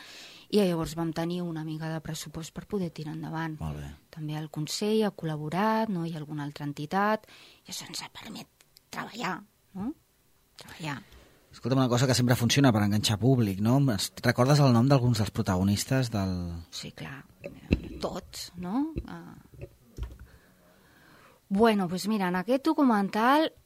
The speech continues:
Speaker 1: Realment, els crèdits, eh, són, no s'acaben mai, eh, per la part de participants, perquè hi participa moltíssima gent.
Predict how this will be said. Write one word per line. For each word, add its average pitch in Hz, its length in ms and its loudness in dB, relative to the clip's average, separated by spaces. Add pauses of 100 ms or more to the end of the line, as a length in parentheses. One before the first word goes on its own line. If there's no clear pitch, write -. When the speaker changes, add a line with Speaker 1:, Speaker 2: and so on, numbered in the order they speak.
(140)
Speaker 1:
Realment, 254 720 4 (240)
els 190 180 -4
crèdits, 269 680 0 (180)
eh, 170 600 -4 (120)
són, 214 380 -2
no 214 100 2
s'acaben 208 480 -2
mai, 196 320 0
eh, 170 480 -8
per 160 160 -10
la 160 100 -6
part 170 220 -6
de 214 120 0 (200)
participants, 170 720 -8
perquè 160 240 -12
hi 151 80 -10
participa 170 560 -6
moltíssima 190 640 -2
gent. 160 240 -6